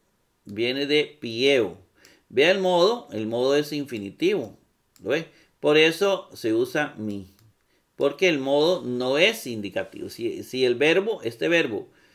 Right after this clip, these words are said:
eh, fuera, eh, indicativo, aquí este mi no iría, iría un u, ¿verdad? Este mi va así porque este verbo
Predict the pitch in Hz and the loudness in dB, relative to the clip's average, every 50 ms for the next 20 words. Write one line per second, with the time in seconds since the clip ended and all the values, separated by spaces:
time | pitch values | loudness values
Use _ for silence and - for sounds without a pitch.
0 | _ _ _ _ _ _ _ - 101 104 95 - - 127 135 139 139 151 160 160 | _ _ _ _ _ _ _ -6 -4 -4 -4 -4 -2 0 0 2 2 2 2 2
1 | 147 - - - 117 113 110 110 107 107 104 104 104 98 - 117 135 139 131 151 | 0 -2 -6 -6 -2 0 0 0 0 0 0 -2 -4 -6 -6 -6 -6 -6 -6 -4
2 | - 170 160 160 - 170 170 180 190 202 - - - - 117 113 - - 113 123 | -2 -2 -2 -2 2 2 4 4 4 2 0 -4 -6 -6 -6 -6 -8 -4 -2 -2
3 | 131 127 - - 160 147 143 143 156 170 156 - _ _ _ _ _ - 120 117 | -2 -2 -2 -4 -4 -4 -4 -4 -6 -8 -10 -16 _ _ _ _ _ -10 -6 -4
4 | 117 117 113 - 156 180 160 117 107 104 104 107 110 113 113 110 - _ - 160 | -2 -2 -2 -2 -2 -2 0 0 -2 -2 -2 -4 -4 -6 -6 -10 -12 _ 0 2
5 | 165 139 - - - _ _ 104 90 104 117 - - - - 120 - - 165 165 | 2 2 0 -4 -14 _ _ -8 -6 -6 -6 -6 -6 -8 -8 -8 -8 -6 -6 -4
6 | 160 165 165 175 202 220 - _ _ _ _ _ _ _ _ _ _ _ _ _ | -4 -2 -4 -4 -6 -8 -12 _ _ _ _ _ _ _ _ _ _ _ _ _
7 | - 92 95 117 131 139 147 147 147 - 160 180 226 - - - _ - 120 113 | -12 -4 0 2 2 2 2 0 -2 -4 -4 -4 -6 -8 -12 -14 _ -4 -4 -4
8 | 104 - - - 104 90 - - _ _ _ _ _ _ _ _ _ _ _ - | -4 -6 -6 -6 -6 -6 -8 -12 _ _ _ _ _ _ _ _ _ _ _ -4
9 | - 127 131 - - 170 170 180 180 175 175 170 175 175 196 196 - - - | 0 0 0 -2 -2 -2 2 4 6 6 6 4 2 0 -2 -4 -4 -6 -12